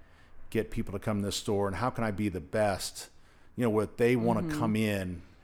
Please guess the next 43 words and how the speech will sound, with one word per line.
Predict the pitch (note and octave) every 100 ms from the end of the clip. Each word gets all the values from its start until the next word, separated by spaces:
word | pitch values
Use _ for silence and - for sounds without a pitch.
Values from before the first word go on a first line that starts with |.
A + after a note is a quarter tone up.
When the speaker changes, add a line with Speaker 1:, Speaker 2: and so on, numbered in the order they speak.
| - -
Speaker 1:
and | G#2+ G#2
not | G#2+ G#2+ - -
feel | A#2+ G#2+
like | G2 -
they're | G2+
just | F2+ A2 F#2 -
doing | A2 G2+ F#2+
their | F#2
duty | E2 G#2+ G#2 F#2 F2 E2+ - - -
Speaker 2:
Yeah. | F3 E3
Speaker 1:
to | -
shop | A2 G2+ -
local, | F#2 F#2+ - D2 B1+ - -
you | G2+ G2
Speaker 2:
Yeah. | E2
Speaker 1:
know? | F2 F2 - -
That's | A#2 C#3
Speaker 2:
Yeah. | D3
Speaker 1:
great. | C3 F#2 -
Shop | - - G#2+ A2
local. | G#2+ D#2+ D#2+
We | F#2+ G#2
all | G2+ G#2
love | G2+ G2 D#2+
that. | D#2+ D2+ - - - - -
But | G#2
it's | G2 -
like, | G#2 F#2+ - - -
I | A2+
want | G#2 G#2+ G#2
them | G2+ F2
to |
come | - A2+
in. | A2+
And | G2+ A2
that's, | B2 - -
so | - D#3
far, | C3 A#2
that's | G#2 G#2 G#2+
what | E2
we've | G2 F2
created | - G2+ F#2+ F2+
here, | G2 A2+ F#2